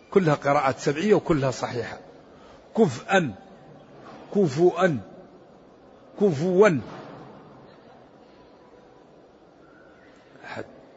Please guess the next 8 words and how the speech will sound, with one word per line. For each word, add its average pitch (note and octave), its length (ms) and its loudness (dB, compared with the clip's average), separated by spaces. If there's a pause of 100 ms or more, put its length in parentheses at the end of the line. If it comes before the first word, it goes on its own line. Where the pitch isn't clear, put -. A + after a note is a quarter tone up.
(1600)
أي G3 120 2 (120)
لا F#3+ 300 4
مثيل E3+ 500 4
له، G#2 240 -4 (1500)
لا G3 420 2
أحد D3+ 360 0 (640)
يماثل D#3 420 4
الله، B2 360 -2